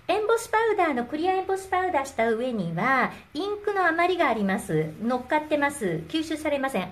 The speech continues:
ほら。色ついたでしょ。なので終わってからちょっとだけこんな風に拭いておいてください。乾いた、あの、ペーパーでね。そうすると、はい。エンボスし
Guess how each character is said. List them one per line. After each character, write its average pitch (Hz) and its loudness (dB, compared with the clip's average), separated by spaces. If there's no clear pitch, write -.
ほ 277 4
ら。 - 2
色 262 -8
つ - -14
い 208 -8
た 165 -4
で 147 -4
し - -8
ょ。 160 -6
な 320 -2
の 330 0
で 277 2
終 240 0
わ 359 2
っ 370 -16
て 381 -4
か 370 0
ら 277 0
ち 277 -8
ょ 571 2
っ 571 -10
と 466 -2
だ 349 -4
け 202 -2
こ 220 -4
ん 220 -2
な 240 -4
風 240 -2
に 185 -4
拭 294 -6
い 294 -8
て 277 -6
お - 2
い 254 -4
て 247 -6
く - -10
だ 214 -2
さ 190 -6
い。 - -8
乾 220 -2
い 190 -4
た、 156 -8
あ 165 -2
の、 160 2
ペ 190 -4
ー 160 -4
パ 156 -8
ー - -10
で - -8
ね。 254 -4
そ 370 -6
う 381 -2
す 359 -8
る 349 -6
と、 381 2
は 220 0
い。 302 0
エ 294 -2
ン 370 -8
ボ 339 2
ス 277 -10
し - -14